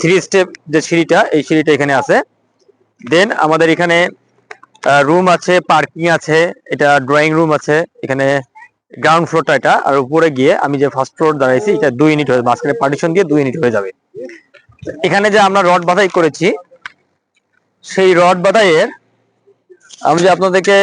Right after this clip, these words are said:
একটু দেখাই, মেইন রড এবং বাইন্ডার রড। সাধারণত মেইন রড বলতে প্রথম যে রডটি বসে, এটাকে মেইন রড বসানো হয়, এইটা। আর মেইন রড অবশ্যই শর্ট ডিরেকশন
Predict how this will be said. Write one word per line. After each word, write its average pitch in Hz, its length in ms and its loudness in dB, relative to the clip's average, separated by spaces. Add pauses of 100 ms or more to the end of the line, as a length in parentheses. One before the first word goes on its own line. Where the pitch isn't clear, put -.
(220)
একটু 180 160 -4 (100)
দেখাই, 165 260 0 (200)
মেইন 170 240 0
রড 175 220 4
এবং 165 180 2
বাইন্ডার 156 360 2
রড। 113 120 -2 (120)
সাধারণত 190 400 0 (760)
মেইন 180 380 -2
রড 226 120 0 (100)
বলতে 208 220 2 (260)
প্রথম 233 280 0 (120)
যে 233 60 4 (100)
রডটি - 240 -2 (100)
বসে, 160 240 -2
এটাকে 185 200 0 (100)
মেইন 160 220 0
রড 156 200 2
বসানো 123 320 -2
হয়, 98 120 -2 (100)
এইটা। 139 220 0 (600)
আর 139 80 0 (100)
মেইন 185 240 2
রড 208 140 2 (100)
অবশ্যই 185 340 0 (120)
শর্ট 180 200 0 (100)
ডিরেকশন 180 360 -2